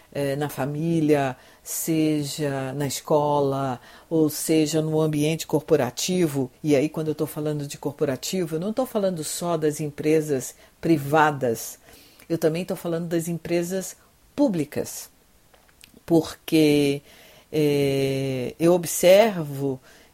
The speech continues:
que isso não é algo, é, isolado, mas sim que é um momento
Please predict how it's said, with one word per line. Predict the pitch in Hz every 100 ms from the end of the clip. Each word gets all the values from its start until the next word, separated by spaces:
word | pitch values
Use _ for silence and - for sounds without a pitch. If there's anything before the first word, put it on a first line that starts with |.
| _
que | - 208
isso | 196 - 226 214
não | 208 233 247 220
é | 185 220 -
algo, | 160 170 202 202 156 151 143 139 - - -
é, | 160 151 156 151 147 143 135 131 127 127 - _
isolado, | 196 170 180 170 143 139 135 131 120 123 _ _ - - -
mas | 160 170 170
sim | - - 196 214 247 240
que | - 254 196
é | 143 156 180 226 _ _ _ -
um | 185 190 190 185 180 170 _ _ -
momento | 190 202 202 190 196 214 269 302 294 294